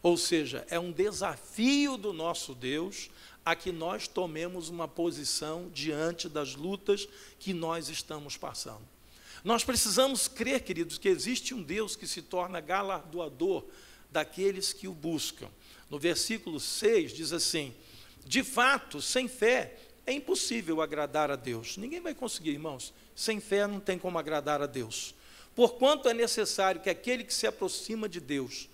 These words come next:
creia que ele existe."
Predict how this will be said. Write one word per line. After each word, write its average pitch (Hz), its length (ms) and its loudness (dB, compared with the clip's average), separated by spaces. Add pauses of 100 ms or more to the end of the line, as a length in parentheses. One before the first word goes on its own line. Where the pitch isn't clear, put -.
(600)
creia 277 540 4
que 233 260 -4
ele 233 200 0
existe." 151 840 -4